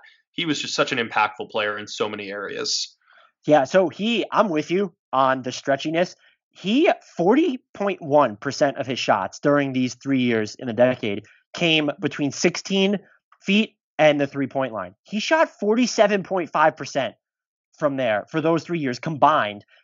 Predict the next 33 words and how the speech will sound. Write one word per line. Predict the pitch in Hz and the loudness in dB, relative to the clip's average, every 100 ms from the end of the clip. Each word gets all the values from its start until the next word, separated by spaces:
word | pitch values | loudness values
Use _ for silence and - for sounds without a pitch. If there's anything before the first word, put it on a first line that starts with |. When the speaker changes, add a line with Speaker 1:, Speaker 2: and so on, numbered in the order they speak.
| _ - | _ -2
Speaker 2:
and | 160 | 4
then | 160 156 143 | 6 6 2
he | 156 | 2
shot | 160 151 | 2 2
twenty | 165 147 | -2 -4
percent | 143 147 131 | -4 -4 -4
from | 127 | -10
three-point | 123 131 135 127 107 | -10 -10 -6 -8 -8
range. | 95 110 | -14 -14
Speaker 1:
Yeah. | 123 - | -16 -8
Speaker 2:
And | 160 | -4
it | 190 | 0
was | 160 | 2
just, | 185 165 - _ _ _ _ - | 6 4 2 _ _ _ _ -8
it | 220 | 0
wasn't | 427 494 151 123 | 0 0 -4 -8
that, | 151 170 165 151 - | 0 2 2 -2 -10
that | 123 135 139 143 | -4 -2 -2 -2
long | 131 117 110 | -2 -2 -6
ago. | 113 101 | -2 0
It | 156 | 0
was | 190 | -2
still | - 220 | 4 4
novel | 175 147 147 165 | 6 6 6 4
for | 160 143 | -2 0
someone | 156 147 | 0 0
like | 139 - | -2 -2
him, | 143 | -2
I | 143 | 0
guess, | 147 151 - | 4 2 2
to | 127 | -6
be, | 127 123 113 - _ _ _ | -4 -4 -4 -10 _ _ _
uh, | - | -12